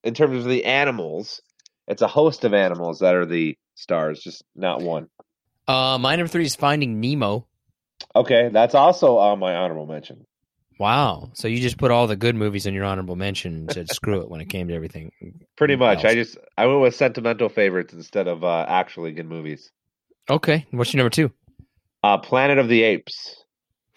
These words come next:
Speaker 2: That might be a one where the remake is actually better than the original movies. Not in terms of, like, the iconicness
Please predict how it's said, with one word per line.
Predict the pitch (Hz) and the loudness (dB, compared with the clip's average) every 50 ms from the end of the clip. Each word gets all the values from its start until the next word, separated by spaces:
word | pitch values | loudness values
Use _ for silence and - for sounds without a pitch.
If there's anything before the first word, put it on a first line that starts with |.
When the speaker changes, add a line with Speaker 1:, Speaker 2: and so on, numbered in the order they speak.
| - - - _ - | -20 -20 -20 _ 0
Speaker 2:
That | 135 160 220 302 392 | 2 4 4 2 2
might | 359 320 285 208 151 | 0 0 0 2 2
be | 160 165 156 | 2 4 4
a | 139 | 4
one | 135 139 139 131 127 | 4 4 2 2 2
where | 131 127 127 | 0 -2 -2
the | 120 123 117 | -2 -2 -2
remake | 113 123 127 131 131 123 113 110 104 - | 0 0 0 0 0 0 -2 -2 -4 -6
is | 110 107 | -6 -2
actually | 117 107 110 113 113 - - 127 113 110 107 | -2 0 0 0 -2 -4 -6 -6 -6 -6 -8
better | 98 101 104 104 117 110 113 120 113 101 85 76 - _ _ _ _ _ _ _ _ _ _ | -8 -10 -8 -2 2 2 2 2 2 0 -4 -6 -10 _ _ _ _ _ _ _ _ _ _
than | - 135 135 135 | -2 0 0 2
the | 135 135 131 | 2 2 2
original | 123 117 123 127 123 113 120 120 110 104 | 2 2 0 0 -2 -2 -6 -6 -6 -6
movies. | 98 104 107 107 98 98 85 69 - - - - _ _ _ _ _ _ _ _ | -6 -6 -6 -6 -6 -8 -12 -12 -14 -18 -20 -20 _ _ _ _ _ _ _ _
Not | 139 147 156 151 - | -2 -2 0 0 0
in | 254 247 | 0 -2
terms | 180 170 202 185 156 139 131 | 0 0 0 0 0 0 -2
of, | 131 113 | -2 -2
like, | 120 117 113 104 107 | 0 -2 -2 -4 -6
the | 107 110 104 | -6 -4 -2
iconicness | 101 104 104 - - - 120 127 135 131 120 107 - - 107 101 92 87 - - - | -2 -2 -4 -6 -10 -8 -4 -4 -4 -4 -4 -6 -8 -10 -8 -8 -6 -8 -8 -10 -12